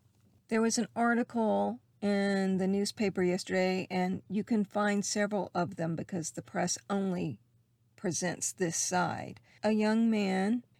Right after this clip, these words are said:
he was a family man, and he did not want to get the jab, and he was not anti-vax, and he did come down with covid, and he tried on his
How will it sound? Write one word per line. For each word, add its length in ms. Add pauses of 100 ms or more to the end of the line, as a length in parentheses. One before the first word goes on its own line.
(100)
he 120
was 140
a 80
family 440
man, 520 (560)
and 680 (200)
he 340
did 300
not 360 (100)
want 240
to 80
get 160 (140)
the 360
jab, 520
and 520
he 160
was 280
not 420
anti-vax, 1200 (560)
and 300
he 240 (100)
did 280
come 260
down 340
with 200
covid, 600
and 200
he 320
tried 560
on 200
his 260